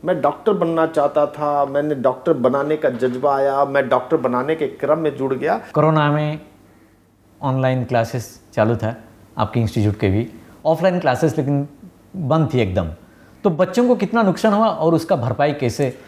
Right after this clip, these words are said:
Speaker 2: करेंगे इंस्टीट्यूट्स?
Speaker 1: कहता है ना, सोच बदलो, देश बदलो।
Speaker 2: राइट।
Speaker 1: तो सोच है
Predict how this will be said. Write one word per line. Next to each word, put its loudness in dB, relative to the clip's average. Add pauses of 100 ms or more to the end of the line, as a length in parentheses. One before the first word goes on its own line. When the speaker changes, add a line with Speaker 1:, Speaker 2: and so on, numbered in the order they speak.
(200)
Speaker 2:
करेंगे 4
इंस्टीट्यूट्स? -4 (380)
Speaker 1:
कहता 2
है 2
ना, 2
सोच 2
बदलो, 4
देश 0
बदलो। -8 (380)
Speaker 2:
राइट। -6 (800)
Speaker 1:
तो 6
सोच 0
है 0